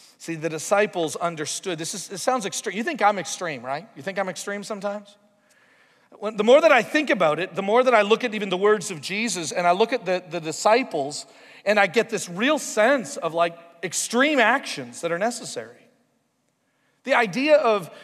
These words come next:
shaking off the dust off of your feet is a, is a, is a tradition that recognizes that, that God comes to places when he is rejected and he judged them. Think, think of Sodom and Gomorrah.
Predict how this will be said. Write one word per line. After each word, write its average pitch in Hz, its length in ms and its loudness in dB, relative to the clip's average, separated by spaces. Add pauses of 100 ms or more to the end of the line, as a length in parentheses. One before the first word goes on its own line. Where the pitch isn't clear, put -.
shaking 262 580 -2
off 185 340 2
the 175 80 -8
dust 151 640 0
off 165 220 0
of 151 100 -8
your 139 140 -10
feet 131 360 -16 (800)
is 160 160 -8
a, 170 260 2
is 165 120 -6
a, 196 160 -4
is 170 100 -6
a 185 60 -10
tradition 156 840 -8 (320)
that 190 140 2
recognizes 170 840 0
that, 165 240 -2
that 156 180 -4
God 180 320 2
comes 180 760 -4 (680)
to 165 120 -8
places 170 880 -4
when 165 220 -6
he 180 240 -8
is 160 180 -6
rejected 165 500 -2
and 143 140 -12
he 147 100 -14
judged 170 360 -4
them. 123 100 -16
Think, 165 240 -12
think - 360 -16
of 147 60 -14
Sodom 156 300 -4
and 147 100 -14
Gomorrah. 131 320 -14